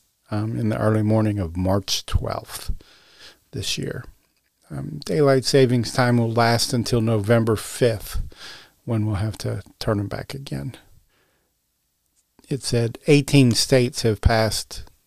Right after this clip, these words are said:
some sort of legislation to permanently switch to daylight savings time on certain conditions.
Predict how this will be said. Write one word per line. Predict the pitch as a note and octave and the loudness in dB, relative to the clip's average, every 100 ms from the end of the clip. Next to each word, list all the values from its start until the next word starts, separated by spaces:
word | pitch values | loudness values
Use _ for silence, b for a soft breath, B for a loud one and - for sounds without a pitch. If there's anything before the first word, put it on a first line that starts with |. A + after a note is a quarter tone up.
| - | -4
some | - B2+ | 2 2
sort | - A#2 G2+ | 4 2 2
of | - _ _ - | -4 _ _ -4
legislation | A#2+ A2+ - A#2 - C#3+ C3+ - D3 C3 b b b b - | 0 0 -2 -8 -4 -4 -6 -6 -6 -8 b b b b -6
to | - A2 A2 | 0 0 2
permanently | - A#2 A2 G#2 F#2+ | 2 2 2 -2 -6
switch | - - A#2 G#2 - - - _ _ - | -4 0 2 0 -4 -14 -14 _ _ -6
to | A#2 | -4
daylight | G#2+ A2+ G#2 A2 | -2 0 -2 -4
savings | - A#2+ A2+ G#2+ G#2 | -2 0 2 0 -4
time | - A2+ A2+ A2+ - b b b b b b | -4 -2 -2 -6 -12 b b b b b b
on | A#2+ A2 G#2 | 2 2 2
certain | C#3+ B2+ G#2 F#2+ | 2 2 0 -6
conditions. | G2+ F#2+ G#2 F#2 B2+ C3+ C3+ | -4 -2 -4 -4 -8 -10 -14